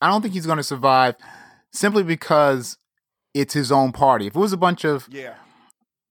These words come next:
Speaker 1: um, th-, of the new, of the, the Republican power structure saying it, he can kind of, you know, whisper through it.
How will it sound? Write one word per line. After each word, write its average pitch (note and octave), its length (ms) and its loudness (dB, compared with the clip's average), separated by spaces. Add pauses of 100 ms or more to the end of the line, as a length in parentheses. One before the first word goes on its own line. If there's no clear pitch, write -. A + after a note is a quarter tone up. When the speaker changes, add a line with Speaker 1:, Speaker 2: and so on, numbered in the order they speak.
Speaker 1:
um, A#2 580 2 (400)
th-, B2+ 160 -12
of A#2 160 -4
the C3 140 2
new, C3 260 -2
of B2+ 100 -4
the, C3+ 100 0
the B2 160 0
Republican C#3 680 0
power B2+ 300 2
structure B2+ 340 -2
saying B2+ 360 2
it, B2 120 -2
he D#3+ 160 -4
can D3 120 -10
kind C#3 240 0
of, B2+ 80 0
you C#3+ 100 -6
know, A2+ 120 -2
whisper A#2+ 360 -4
through A#2 280 -2
it. F#2+ 100 -4